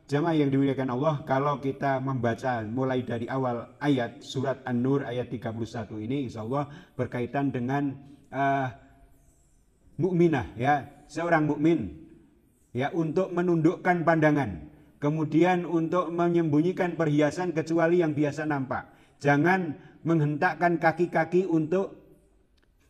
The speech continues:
agar tahu bahwa di da-, di kaki kita itu ada perhiasan, ya. Kemudian hanya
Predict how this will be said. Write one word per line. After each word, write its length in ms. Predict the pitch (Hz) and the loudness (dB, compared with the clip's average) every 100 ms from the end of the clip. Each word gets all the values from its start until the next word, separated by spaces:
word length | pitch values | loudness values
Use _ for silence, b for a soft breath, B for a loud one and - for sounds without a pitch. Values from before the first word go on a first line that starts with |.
| _ | _
agar 400 | 165 - 156 147 | 0 4 2 6
tahu 320 | 180 185 180 | 8 8 6
bahwa 400 | 156 139 185 180 | 4 4 6 4
di 80 | 147 143 | 2 2
da-, 160 | 143 | 0
di 320 | 151 156 156 | 2 2 2
kaki 320 | 147 175 - 165 | 2 -2 0 0
kita 320 | 160 156 160 | -2 -2 -4
itu 160 | 156 | -2
ada 320 | 180 165 160 151 | -2 -2 -2 -2
perhiasan, 560 | 151 131 127 127 98 78 - - _ _ _ | -2 -2 -2 -6 -12 -14 -20 -20 _ _ _
ya. 400 | 107 123 170 b b b b _ _ _ _ _ _ _ _ _ - | -4 -4 -8 b b b b _ _ _ _ _ _ _ _ _ -8
Kemudian 400 | 143 147 147 175 | -2 2 2 2
hanya 240 | 156 156 | 4 4